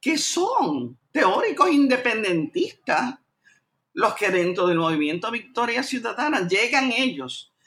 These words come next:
a un acuerdo de aceptar la anexión como, como, como alternativa descolonizadora, dejando a un lado el consenso que había entre los independentistas de este país. Eso es lo que molesta.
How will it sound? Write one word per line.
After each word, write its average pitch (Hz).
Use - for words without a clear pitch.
a 165
un 156
acuerdo 202
de 196
aceptar 170
la 214
anexión 226
como, 165
como, 151
como 175
alternativa 175
descolonizadora, 220
dejando 185
a 220
un 220
lado 226
el 175
consenso 165
que 185
había 190
entre 156
los 143
independentistas 131
de 139
este 139
país. 127
Eso 285
es 185
lo 160
que 135
molesta. 120